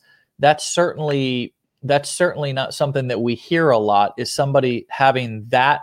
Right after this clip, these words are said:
belief so front and center in their life that they, that they make sure to mention it on a questionnaire.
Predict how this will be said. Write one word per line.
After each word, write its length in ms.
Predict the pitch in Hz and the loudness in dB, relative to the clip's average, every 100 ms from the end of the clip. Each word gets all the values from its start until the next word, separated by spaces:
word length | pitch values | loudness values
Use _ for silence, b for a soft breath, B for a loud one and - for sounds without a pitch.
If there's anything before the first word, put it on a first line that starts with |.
| - 127 | -6 -2
belief 540 | 120 120 135 110 - | 0 0 -2 -4 -8
so 480 | - - 147 143 147 | -6 2 6 6 4
front 400 | - 147 143 143 | 0 2 2 2
and 160 | 123 113 | -8 -6
center 460 | - 147 127 104 | 0 0 0 -4
in 200 | - 127 | -6 -6
their 160 | 120 110 | -2 2
life 400 | 131 147 110 - b b b - | 4 4 2 -4 b b b -4
that 180 | 131 131 | -4 0
they, 280 | 131 120 - | 0 0 -2
that 160 | 127 127 | -4 0
they 140 | 123 | -2
make 240 | 127 135 | -2 -4
sure 160 | - 135 | -2 -2
to 80 | 117 | -2
mention 400 | 123 139 139 123 | -2 -4 -4 -6
it 60 | |
on 100 | 120 | -6
a 40 | 110 | -8
questionnaire. 680 | - 131 - 131 127 107 | 0 -2 0 -6 -4 -4